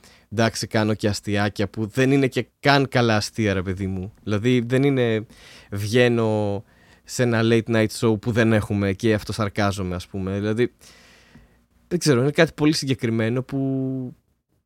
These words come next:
νομίζω υπάρχει κατάλληλη ηλικία για όλα τα προφίλ. Αυτό δεν είναι, δεν είναι πολύ, δεν, δεν στέκει πολύ, ρε παιδί μου,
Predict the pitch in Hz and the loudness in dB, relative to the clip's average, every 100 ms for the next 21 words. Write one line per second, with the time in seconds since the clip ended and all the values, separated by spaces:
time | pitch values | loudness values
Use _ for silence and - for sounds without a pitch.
0 | _ _ _ _ _ _ _ - 156 196 | _ _ _ _ _ _ _ 2 4 6
1 | 202 196 214 208 180 160 147 180 185 165 | 6 6 4 2 -2 -2 2 4 4 2
2 | 139 175 160 160 165 143 117 110 - 107 | 0 0 4 4 4 2 -2 -4 -4 -2
3 | 101 107 139 135 139 143 127 101 92 95 | -2 -4 -4 0 0 0 -2 -2 -6 -8
4 | 98 _ _ _ - 117 127 127 117 98 | -12 _ _ _ -10 -4 -2 -2 -2 -4
5 | 95 92 87 87 90 _ 117 127 139 131 | -4 -4 -6 -10 -14 _ -4 -2 -2 -2
6 | 131 - - 101 92 87 92 92 87 | -2 -4 -8 -8 -6 -8 -8 -8 -8